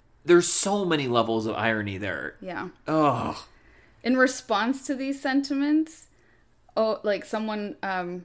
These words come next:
Speaker 2: mentioned that they had said this when they interviewed her much later. She said, in quotes, that, um, she did not want to always be a slave,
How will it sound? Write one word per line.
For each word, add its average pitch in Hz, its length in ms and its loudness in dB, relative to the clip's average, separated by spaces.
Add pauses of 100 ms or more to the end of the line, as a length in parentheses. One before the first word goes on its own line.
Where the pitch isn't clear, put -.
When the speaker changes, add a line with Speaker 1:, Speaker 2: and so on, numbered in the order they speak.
(140)
Speaker 2:
mentioned 202 420 -4
that 180 180 -8
they 180 120 -4
had 175 420 -6
said 185 260 -4
this 220 200 -6
when 190 80 -8
they 180 140 -6
interviewed 190 380 -8
her 202 380 -10
much 185 360 -10
later. 190 360 -4
She 220 240 -8
said, 196 560 -2
in 196 160 -8
quotes, 190 340 -6
that, - 260 -10 (760)
um, 185 460 -6 (760)
she - 160 -6
did 214 160 -2
not 214 320 0
want 202 200 -4
to - 120 -10
always 185 340 -6
be 180 140 -10
a 175 80 -6
slave, 180 580 -8